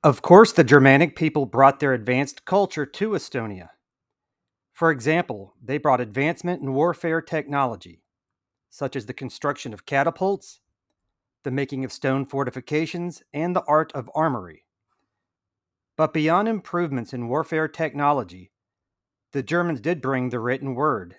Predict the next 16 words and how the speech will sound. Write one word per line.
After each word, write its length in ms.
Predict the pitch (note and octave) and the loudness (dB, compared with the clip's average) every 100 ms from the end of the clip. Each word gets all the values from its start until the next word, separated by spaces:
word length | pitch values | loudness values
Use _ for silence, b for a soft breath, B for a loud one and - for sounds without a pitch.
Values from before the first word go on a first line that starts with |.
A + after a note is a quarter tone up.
| _ | _
and 160 | - D#3 | -8 -4
an 80 | D3+ | -2
education 640 | D3+ C#3+ D3 E3 E3+ A#2+ | -2 -4 -6 -6 -6 -10
system, 420 | G2 G#2 - - _ _ _ _ _ _ _ _ _ | -14 -18 -18 -20 _ _ _ _ _ _ _ _ _
although 300 | C#3 C3+ C#3 | -2 0 -2
very, 360 | A2 C#3 E3 D#3 | 0 0 0 0
very 300 | D3 D3+ D3 | -2 -2 -4
few 200 | F3+ D#3+ | -4 -4
Estonians 680 | C#3+ - F#3+ E3+ B2 A2 | -4 -2 -2 -2 -4 -8
experienced 880 | C3+ - - F#3 G3+ D3+ A2+ G#2 _ _ | -12 -14 -8 -4 -2 -2 -4 -12 _ _
these 320 | B2 C#3 F3+ | -16 -10 -10
benefits 640 | A#2+ D3 D3 - A2+ - - | -6 -4 -4 -6 -12 -14 -16
until 240 | B2 C3 | -8 -4
the 120 | A#2+ | -4
nineteenth 500 | A2 A2 G#2+ - A2 | -4 -8 -8 -12 -12
century. 520 | - C#3+ B2+ F#2+ D#2 | -8 -8 -8 -12 -20